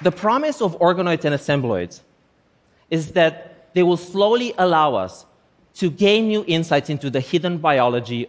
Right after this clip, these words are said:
of the human brain. And by doing so,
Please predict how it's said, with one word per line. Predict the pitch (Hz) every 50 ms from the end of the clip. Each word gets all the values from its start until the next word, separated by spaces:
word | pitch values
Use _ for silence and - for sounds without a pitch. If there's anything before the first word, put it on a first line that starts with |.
| -
of | 127 117 113
the | - 120
human | - - 127 110 110 107 110
brain. | 90 104 90 76 - - - _ _ _ _ _ _ _ _ - - -
And | 170 180 185
by | 196 196 190
doing | 156 196 254 302 302 262
so, | 240 - 180 156 143 135 127 -